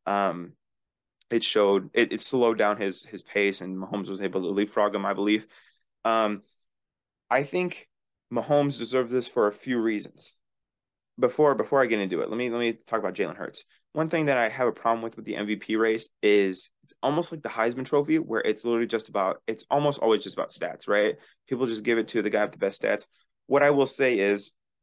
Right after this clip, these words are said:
in both of those games that Jalen Hurts missed, the Eagles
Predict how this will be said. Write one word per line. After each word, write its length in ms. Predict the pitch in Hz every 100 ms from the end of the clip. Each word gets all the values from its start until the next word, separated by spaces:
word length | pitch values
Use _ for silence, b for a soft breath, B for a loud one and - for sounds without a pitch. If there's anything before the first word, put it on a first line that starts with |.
| _ _ _ _ _ -
in 180 | 117 107
both 180 | 123 143
of 60 |
those 160 | 143 135
games 260 | 123 120
that 140 | 113 101
Jalen 220 | 110 110
Hurts 180 | 113 101
missed, 340 | 90 - - _ _ _ _ _ _ _ _ _ _ _ _ _ _ _ _ _ _
the 300 | 101 110 104 -
Eagles 600 | 131 139 101 95 98